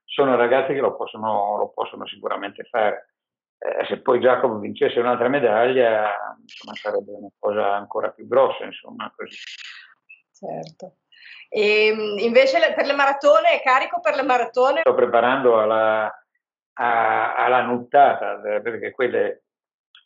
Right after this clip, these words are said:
Speaker 1: partono alla nostra mezzanotte, quindi andrà, andrà avanti. Diciamo che da una parte, sì, sono, eh, eh, carico ed emozionato, perché se a livello femminile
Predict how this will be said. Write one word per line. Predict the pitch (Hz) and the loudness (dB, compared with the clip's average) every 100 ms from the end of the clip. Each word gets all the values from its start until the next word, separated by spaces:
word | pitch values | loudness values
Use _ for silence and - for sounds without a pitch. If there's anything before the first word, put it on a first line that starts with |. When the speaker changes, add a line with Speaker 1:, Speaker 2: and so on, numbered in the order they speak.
| _ | _
Speaker 1:
partono | - 120 120 131 113 | 0 2 2 0 0
alla | 110 | 0
nostra | 120 120 - 117 | 0 -2 -2 -6
mezzanotte, | 107 107 127 120 117 117 98 | -4 0 0 2 0 -2 -10
quindi | - 110 104 104 101 | -8 -10 -8 -6 -4
andrà, | 104 104 101 | -4 -2 -2
andrà | 101 101 | -2 -2
avanti. | 98 95 _ _ _ - - - - | -4 -8 _ _ _ -20 -20 -20 -16
Diciamo | 110 113 107 139 143 127 | -12 -10 0 2 4 2
che | - 131 127 120 117 113 110 113 110 110 104 | 2 2 4 4 2 0 0 0 0 -2 2
da | 120 | 2
una | 120 117 | 2 0
parte, | - 135 131 127 - 120 113 107 - _ _ _ _ - | 4 6 6 2 2 4 4 2 -4 _ _ _ _ -12
sì, | 135 120 | -8 -6
sono, | 113 110 110 - 110 107 104 - - _ _ _ | -2 -2 -2 -4 0 2 0 -4 -10 _ _ _
eh, | - | -10
eh, | - 135 117 107 110 107 - _ _ | -4 0 0 0 -2 -4 -16 _ _
carico | - 143 151 117 | 2 4 4 4
ed | 120 | 4
emozionato, | 117 123 120 127 131 156 - 113 | 2 0 0 0 2 0 0 -2
perché | 107 101 117 107 - - - - | -4 -4 -4 -4 -10 -20 -12 0
se | 143 | 2
a | 131 | 4
livello | 123 131 131 123 | 4 2 2 0
femminile | 123 120 120 131 139 127 120 110 - | -2 -4 -4 -2 2 4 4 2 -6